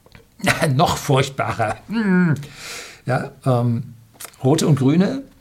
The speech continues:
ich glaube auch die Linken, die sind jetzt dafür,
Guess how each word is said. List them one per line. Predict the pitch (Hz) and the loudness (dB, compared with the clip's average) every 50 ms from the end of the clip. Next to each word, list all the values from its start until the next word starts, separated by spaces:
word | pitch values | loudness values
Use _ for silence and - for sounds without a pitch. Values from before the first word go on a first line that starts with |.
| _ _ _ _ _ - - _ _ _ _ - - - | _ _ _ _ _ -20 -20 _ _ _ _ -14 -10 -8
ich | - - | -8 -6
glaube | - - 170 170 151 - | -4 -4 -2 -2 -2 -2
auch | - - | -2 -2
die | - 120 | 0 2
Linken, | 123 151 180 196 - 240 262 277 - - - - - - _ _ _ _ _ _ _ _ _ - - | 4 4 2 2 0 -2 -4 -4 -6 -10 -18 -20 -20 -20 _ _ _ _ _ _ _ _ _ -4 0
die | 139 139 - - | 0 2 2 2
sind | 160 139 135 139 139 - | 2 2 2 2 2 0
jetzt | 143 135 139 - - - | -2 -2 -2 -2 -4 -6
dafür, | 120 - - - 147 180 185 - 277 | -6 -6 -2 0 0 0 0 0 -4